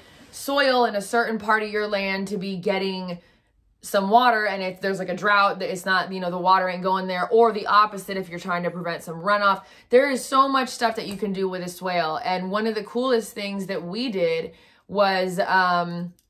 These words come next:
after all of us dug this giant swale, uh, which it, it, okay, so here's the deal. Let me back up first. If you're watching this on YouTube, I am going to link everything I talk about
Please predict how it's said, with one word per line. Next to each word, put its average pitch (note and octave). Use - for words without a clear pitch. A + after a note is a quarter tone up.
after A3+
all A3+
of G3+
us F#3+
dug F#3+
this F#3
giant F3
swale, F3+
uh, F3+
which G3
it, G#3
it, A3+
okay, G3+
so F#3
here's G#3
the F3+
deal. E3
Let F3+
me F#3
back E3
up -
first. -
If G3+
you're B3
watching A3
this G#3+
on G3+
YouTube, A3+
I F#3+
am G3+
going G3+
to G#3+
link F#3
everything B3
I A3+
talk F#3+
about D3